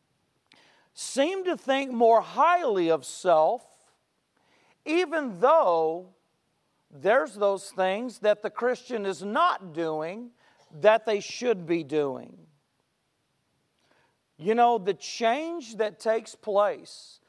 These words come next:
when someone has been born again in Jesus Christ, it's not just about the old things that we no longer do. When we get saved, it's about new things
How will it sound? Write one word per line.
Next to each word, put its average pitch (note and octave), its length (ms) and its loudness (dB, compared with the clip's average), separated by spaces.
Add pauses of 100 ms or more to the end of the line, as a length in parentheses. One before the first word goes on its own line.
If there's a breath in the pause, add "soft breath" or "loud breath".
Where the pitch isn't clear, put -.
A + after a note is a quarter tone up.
(280 soft breath)
when G3+ 260 -4
someone C#4 640 -4
has G#3+ 260 0
been F#3+ 240 -4
born G3+ 400 0
again F3 600 -6 (240 loud breath)
in G3 240 -4
Jesus G#3 580 -8
Christ, G#3 640 0 (260 loud breath)
it's C#4+ 300 -2
not C#4 500 -2
just C4+ 480 -2
about A3+ 600 2 (200 loud breath)
the F3 180 2
old C4 640 2
things A3+ 560 -2 (220 loud breath)
that A#3+ 220 2
we B3 200 -4
no A3+ 280 4
longer C4 580 0
do. F#3+ 760 -6 (240 loud breath)
When A#3 320 0
we C4 220 -2
get C#4 260 -8
saved, D4 440 -2 (200 loud breath)
it's C#4 340 -4
about B3+ 400 2
new A#3 440 -2
things E3+ 760 -6